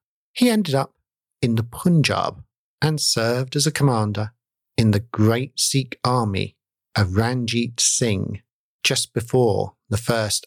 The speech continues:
Anglo-Afghan War. He was a magnificent figure in full native dress that was made from Scottish tartan and topped with a turban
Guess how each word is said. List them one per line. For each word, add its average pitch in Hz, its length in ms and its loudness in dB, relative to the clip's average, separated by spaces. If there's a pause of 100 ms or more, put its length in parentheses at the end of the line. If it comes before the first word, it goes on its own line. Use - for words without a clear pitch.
Anglo-Afghan 104 1080 -2
War. - 400 -4 (460)
He - 180 2
was 151 160 2
a 135 60 -6
magnificent 120 920 0
figure 117 440 -4 (460)
in 110 140 2
full 135 440 0
native 131 460 0
dress 113 460 -4 (420)
that 147 100 2
was 123 160 0
made 131 520 -2 (200)
from 107 200 2
Scottish - 600 -2
tartan - 640 -2 (460)
and 117 200 -2
topped - 440 -6 (420)
with 104 140 2
a 95 160 -6
turban 139 560 -2